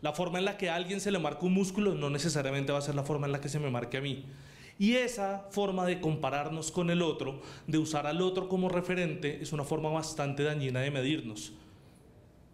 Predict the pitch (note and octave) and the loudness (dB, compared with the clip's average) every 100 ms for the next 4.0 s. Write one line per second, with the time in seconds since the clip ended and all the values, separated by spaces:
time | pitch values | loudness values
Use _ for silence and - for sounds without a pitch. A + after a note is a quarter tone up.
0 | - D#3 D3 D#3 D3 D3 C#3+ E3 F3+ E3+ | -6 -4 -2 0 0 0 0 2 4 4
1 | F3 D#3+ A2+ D3 D3+ C#3+ D#3 D#3+ D#3+ E3+ | 2 0 0 -2 -2 -2 0 0 2 2
2 | F3 F3 F3 G3 F#3 - F#3+ F#3 F#3+ F#3+ | 2 2 0 0 0 0 2 2 2 0
3 | F#3+ F3+ F3+ C3 C3 D#3+ D#3 F3+ F#3 | 0 -4 -2 -4 -2 0 2 2 2